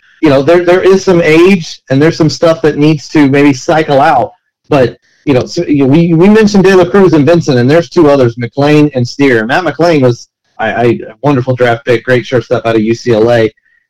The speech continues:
Uh, and here we are again. He's doing exactly what we expected him to do. Uh, twenty, I, it's, you know, early in his career, stuff like that. But Spencer Steer's been there a while and, and leads the, or he doesn't lead the team. He's second in the team in, in, in R B Is. But I, yeah, this is a, this is a Reds team of,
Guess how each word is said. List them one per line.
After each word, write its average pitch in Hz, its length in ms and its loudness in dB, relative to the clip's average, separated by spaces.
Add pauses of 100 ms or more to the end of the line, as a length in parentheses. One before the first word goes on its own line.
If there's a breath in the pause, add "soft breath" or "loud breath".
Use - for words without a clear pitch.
(100)
Uh, 117 240 -4
and 110 440 -4
here 139 160 0
we 147 140 4
are 143 120 2
again. 143 240 0
He's 135 220 0
doing 156 260 2
exactly 139 400 0
what 131 100 2
we 127 120 2
expected 131 500 -2
him 135 140 0
to 113 60 -2
do. 120 400 0 (600 soft breath)
Uh, 113 260 -4
twenty, 147 440 -2
I, 156 80 0
it's, 196 320 -2
you 233 80 -2
know, 196 240 -4 (100)
early 170 160 0
in 214 80 2
his 262 140 -2
career, 156 320 0
stuff 143 240 -6
like 139 160 -8
that. 151 200 -2
But - 140 -16
Spencer 170 320 -2
Steer's 151 340 0
been 156 220 -2
there 127 120 -2
a 110 40 -2
while 110 340 0
and, 110 220 -4
and 104 240 -12 (520 loud breath)
leads 151 320 -2
the, 143 200 -2
or 160 80 2
he 156 120 4
doesn't 180 200 4
lead 156 120 2
the 127 80 0
team. 113 240 -2
He's 110 160 -6
second 151 280 -2
in 123 80 -6
the 117 100 -2
team 113 280 -4
in, 98 180 -4
in, 101 260 -8
in 110 140 -10
R 95 140 -8
B - 160 -14 (160)
Is. - 120 -20
But - 140 -20 (520)
I, 135 100 -4
yeah, 127 320 -2
this 185 220 0
is 202 140 0
a, 147 220 2
this 160 140 0
is 170 100 2
a 156 100 2
Reds 139 280 0
team 135 420 0
of, 101 340 -4